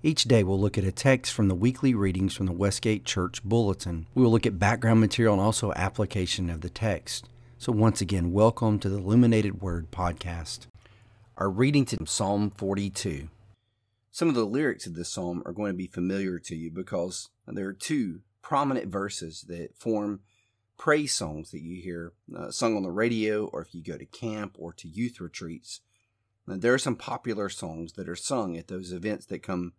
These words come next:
uh, directly from this psalm. Uh, now, this psalm is different because it's not attributed to David. This is one that is attributed to someone else. Uh, it is actually, uh, from the sons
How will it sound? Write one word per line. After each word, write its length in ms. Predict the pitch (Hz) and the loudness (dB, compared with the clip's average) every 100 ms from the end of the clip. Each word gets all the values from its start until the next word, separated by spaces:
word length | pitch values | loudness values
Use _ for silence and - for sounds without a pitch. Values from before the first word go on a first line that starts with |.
| _ _ _ _ _ _ | _ _ _ _ _ _
uh, 60 | - | -10
directly 480 | 90 104 147 - 123 | -2 2 2 2 0
from 260 | - 117 | 2 0
this 160 | 95 82 | 0 -4
psalm. 440 | - 104 82 80 - _ _ _ _ _ _ - | -8 -8 -8 -10 -16 _ _ _ _ _ _ -10
Uh, 100 | 98 | -2
now, 160 | 113 | -2
this 240 | 123 214 - | 0 -2 0
psalm 220 | 160 139 | 0 0
is 140 | 107 | -2
different 420 | 87 110 - - - | -4 -4 -4 -10 -12
because 340 | - 92 87 | -10 -8 -8
it's 220 | 90 - | -10 -8
not 260 | 101 101 - | -8 -6 -10
attributed 540 | - - 131 98 87 | -10 -6 -4 -4 -6
to 100 | - | -8
David. 540 | 85 92 90 78 71 92 | -8 -6 -6 -8 -12 -12
This 180 | 92 | -8
is 140 | 143 120 | -8 -8
one 380 | 98 87 87 90 _ _ _ _ _ | -8 -6 -6 -10 _ _ _ _ _
that 200 | 139 143 | -6 -4
is 100 | 123 | -2
attributed 460 | 127 131 104 95 90 | -2 -2 -2 -4 -6
to 80 | |
someone 360 | 90 98 87 85 | -4 -4 -4 -2
else. 520 | 110 104 - - - _ _ _ _ _ - | 0 -2 -4 -16 -16 _ _ _ _ _ -12
Uh, 60 | 92 | -6
it 180 | 107 | -2
is 140 | 104 107 | -2 2
actually, 680 | 113 - - 101 95 90 - _ _ _ _ 80 | 0 0 -6 -6 -8 -10 -16 _ _ _ _ -14
uh, 160 | 87 - _ _ | -12 -12 _ _
from 400 | - 147 127 92 | 2 4 4 2
the 100 | 107 | -4
sons 560 | - - 127 127 117 | -4 -2 -2 -2 -4